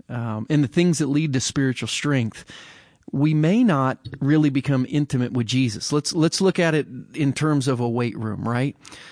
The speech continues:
Um, when we're strong in the weight room, we don't need a spotter. If the goal is strength, we really don't need anyone.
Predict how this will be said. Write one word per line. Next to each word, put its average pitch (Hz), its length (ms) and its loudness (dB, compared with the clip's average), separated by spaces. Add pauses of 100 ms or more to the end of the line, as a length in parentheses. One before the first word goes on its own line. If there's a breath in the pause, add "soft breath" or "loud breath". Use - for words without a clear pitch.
(200 loud breath)
Um, 110 420 -4 (380)
when 147 240 2
we're 139 100 2
strong 175 400 0
in 165 80 2
the 156 80 2
weight 156 260 2
room, 123 220 0
we 120 100 2
don't 123 200 -2
need 123 180 0
a 117 60 0
spotter. 120 560 -2
If 120 100 -4
the 151 80 2
goal 147 300 4
is 131 80 0
strength, - 800 -2 (400 loud breath)
we 123 100 0
really 156 220 4
don't 135 240 2
need 139 180 2
anyone. 107 480 0